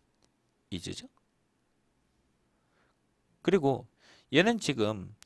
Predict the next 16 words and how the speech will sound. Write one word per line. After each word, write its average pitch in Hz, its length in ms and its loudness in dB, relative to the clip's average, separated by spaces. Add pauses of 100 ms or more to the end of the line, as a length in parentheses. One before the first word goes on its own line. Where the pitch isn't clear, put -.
(360)
수동이냐 202 960 4
능동이냐 147 520 0
묻는 104 280 -6
거예요. 90 180 2
뭐와의 120 360 8
관계가? 98 480 -12 (600)
이 147 80 -2
목적어와의 113 960 4
관계가. 101 600 -14 (840)
고통에 240 380 4
관련시키는 220 800 8
거야? 247 140 12
관련되는 151 600 6
거야? - 120 -2 (720)
관련되는 - 1300 -4
거니까. - 380 -18